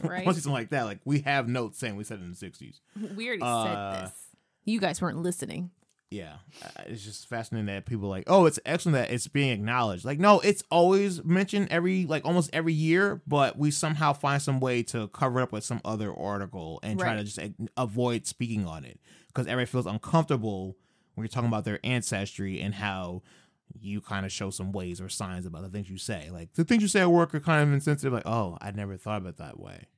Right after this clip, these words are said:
Speaker 2: So now I don't wanna talk about it no more."
Speaker 1: Mm.
Speaker 2: Those things like that. It's
Speaker 1: Yeah.
Speaker 2: just one of those moments where people get that mirror or that reveal and they're like, "Wow."
Speaker 1: Mm-hmm.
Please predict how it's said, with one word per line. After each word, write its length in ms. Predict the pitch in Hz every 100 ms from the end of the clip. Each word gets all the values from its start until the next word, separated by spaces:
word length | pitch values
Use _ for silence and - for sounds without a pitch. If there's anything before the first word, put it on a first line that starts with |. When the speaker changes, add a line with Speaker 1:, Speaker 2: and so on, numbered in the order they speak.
| _ _ _ _
Speaker 2:
So 160 | 107
now 120 | 101
I 20 | 92
don't 80 |
wanna 140 | 87 82
talk 160 | -
about 100 | - -
it 40 |
no 60 | 50
more." 240 | - - _ -
Speaker 1:
Mm. 280 | 180 170 175 -
Speaker 2:
Those 160 | 165
things 100 | 131
like 140 | 107 87
that. 180 | - -
It's 80 | 113
Speaker 1:
Yeah. 120 | 120
Speaker 2:
just 260 | 117 - _ _ _ _ _ _ _ _ _ _ _ _ _ -
one 160 | 123 131
of 40 |
those 120 | 110
moments 240 | 120 113 101
where 80 |
people 540 | 101 117 113 110 107 - -
get 140 | -
that 200 | 104 101 - _ _ _ _
mirror 720 | 113 110 107 104 101 98 98 -
or 160 | 98
that 180 | 95 90
reveal 580 | 110 101 117 107 98 90
and 120 | 92
they're 60 | 92
like, 140 | 87
"Wow." 500 | 90 92 85 78 - -
Speaker 1:
Mm-hmm. 280 | 214 226